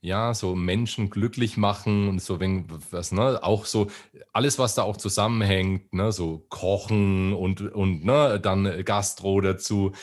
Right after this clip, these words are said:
Es ist ja alles so ein bisschen so Glücklichmacher, ne? Hi-,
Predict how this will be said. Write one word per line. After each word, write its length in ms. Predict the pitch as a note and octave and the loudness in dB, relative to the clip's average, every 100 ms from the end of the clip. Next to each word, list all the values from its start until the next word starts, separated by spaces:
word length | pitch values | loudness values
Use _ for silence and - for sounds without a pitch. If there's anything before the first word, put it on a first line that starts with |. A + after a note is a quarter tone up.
| - - | -20 -16
Es 120 | F#2+ A#2 | -8 -4
ist 140 | G#2+ | -2
ja 100 | A2+ | 0
alles 240 | A2 C3 | 0 0
so 140 | - A2+ | 0 0
ein 80 | G#2 | 0
bisschen 320 | G#2+ A#2 G#2 | 0 0 0
so 100 | G2+ | 0
Glücklichmacher, 840 | G#2 A2+ A2+ G#2 F#2+ E2 - E2+ | 0 0 0 0 0 -2 -2 -2
ne? 320 | F2 A#2 B2+ E2+ | 0 0 -2 -8
Hi-, 240 | - | -12